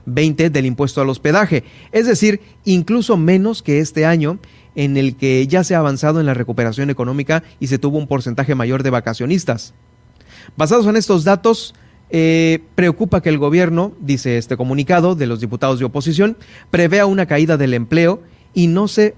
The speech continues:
planteen acciones al respecto, pues el presupuesto no se está contemplando, no, en el presupuesto no se está contemplando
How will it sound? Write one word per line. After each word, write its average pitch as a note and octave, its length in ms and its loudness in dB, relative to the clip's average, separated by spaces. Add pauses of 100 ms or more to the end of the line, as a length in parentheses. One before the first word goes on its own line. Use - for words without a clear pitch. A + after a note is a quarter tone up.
(120)
planteen D#3+ 640 0
acciones C3+ 440 -4
al A#2 100 -2
respecto, A#2 520 -6 (260)
pues D#3+ 180 0
el D3+ 120 2
presupuesto D3+ 760 -2 (100)
no D#3+ 260 -2
se E3 120 -4
está D3+ 200 -4
contemplando, C#3+ 880 -2 (600)
no, E3 200 -2
en C#3+ 140 -4
el C3+ 100 -2
presupuesto C#3 480 -6
no D#3 120 -2
se D3+ 100 -6
está C3+ 160 -4
contemplando B2+ 580 -4